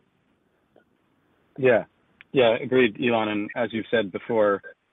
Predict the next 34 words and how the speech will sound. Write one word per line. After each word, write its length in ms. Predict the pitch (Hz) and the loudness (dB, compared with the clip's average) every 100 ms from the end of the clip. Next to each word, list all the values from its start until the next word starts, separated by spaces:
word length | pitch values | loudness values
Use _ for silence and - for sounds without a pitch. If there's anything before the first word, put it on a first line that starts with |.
| _ | _
with 160 | 123 120 | -6 -4
the 140 | 127 127 | -4 -2
S 120 | 123 - | -4 0
curve 200 | 131 110 | 0 0
of 120 | 110 - | -4 -2
production, 640 | 117 107 - 98 95 92 _ - - _ _ - | 0 0 -2 -8 -8 -14 _ -20 -20 _ _ -4
um, 440 | 101 92 92 87 _ _ - | -2 -2 -4 -12 _ _ -12
you 120 | 113 | -10
can 120 | - | -6
be 200 | 110 110 | -2 0
off 220 | 117 110 104 | 2 2 0
a 20 | |
little 240 | 113 110 107 | 0 -2 0
bit 260 | 104 104 101 _ _ | 0 0 -2 _ _
on 240 | 117 107 98 | -8 -6 -4
the 160 | 98 104 | -6 -6
initial 320 | 117 107 - | -6 -8 -6
part 180 | 143 110 | -2 -2
of 60 | 101 | 0
the 120 | 101 | -2
S 100 | 101 - | -2 -4
curve, 280 | 101 98 87 | -6 -6 -8
and 120 | 92 | -10
that 120 | 95 | -10
makes 180 | 110 101 | -10 -10
a 40 | 98 | -2
difference 420 | 101 - 95 87 - - - | -2 -2 -4 -4 -10 -14 -6
in 220 | 107 92 - _ _ - | -4 -4 -6 _ _ -2
absolute 380 | 110 101 110 98 | 0 0 0 -2
capacity 580 | 98 - 104 - 95 87 | -2 0 0 0 -4 -4
by 140 | 107 95 | -4 -4
quite 220 | - 101 | -2 0
a 40 | |
bit 260 | 90 98 | 2 2